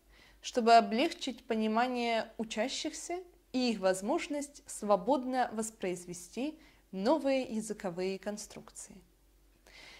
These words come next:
Этот этап программы — один из самых зрелищных, веселых и увлекательных. Он объединяет и сближает членов отдельных групп,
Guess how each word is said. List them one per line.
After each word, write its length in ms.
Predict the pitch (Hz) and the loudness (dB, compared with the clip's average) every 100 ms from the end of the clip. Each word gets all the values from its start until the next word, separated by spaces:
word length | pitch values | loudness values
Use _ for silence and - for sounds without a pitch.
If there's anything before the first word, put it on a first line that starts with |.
| - _ | -20 _
Этот 340 | 277 359 294 247 | 6 6 4 2
этап 340 | 233 254 247 | 4 2 4
программы — 640 | 196 190 196 339 214 156 - _ _ | 0 2 0 0 -2 -8 -16 _ _
один 300 | 208 190 233 | -2 0 0
из 80 | 220 | -2
самых 380 | - 392 370 262 | 2 2 2 0
зрелищных, 720 | 190 185 269 226 - - - - _ | -4 -2 0 0 -4 -8 -16 -20 _
веселых 760 | - 214 - 330 349 311 - - | -8 -6 -2 0 0 -2 -6 -14
и 100 | - | -6
увлекательных. 720 | 214 190 190 190 180 - 175 175 - _ _ _ _ _ - - - - - - | -4 -4 -4 -6 -6 -12 -16 -18 -20 _ _ _ _ _ -20 -20 -20 -20 -6 6
Он 200 | 302 294 | 6 6
объединяет 840 | 240 254 247 240 302 311 285 285 - | 2 0 0 2 2 2 0 -4 -8
и 60 | 220 | -8
сближает 880 | 190 196 196 208 254 254 247 - - | -6 -4 -2 2 4 2 0 -12 -12
членов 640 | - 196 196 196 214 - | -8 -4 -4 -4 -8 -8
отдельных 600 | - 190 180 190 190 202 | -6 -6 -2 -2 -2 -6
групп, 360 | - 190 175 | -8 -8 -10